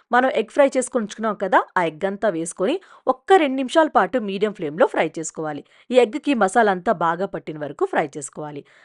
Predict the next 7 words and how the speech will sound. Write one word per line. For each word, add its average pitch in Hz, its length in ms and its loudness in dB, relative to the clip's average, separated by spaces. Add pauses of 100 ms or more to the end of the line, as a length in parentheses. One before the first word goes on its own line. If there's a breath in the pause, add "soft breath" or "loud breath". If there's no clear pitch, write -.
(140 soft breath)
అలాగే 269 340 4
నేను 285 160 0 (220)
ఉప్పు 320 200 0 (120)
టేస్ట్ 226 260 2
చేశానండి, 220 500 -2
నాకు 294 160 -6
సరిపోలేదు, 233 540 0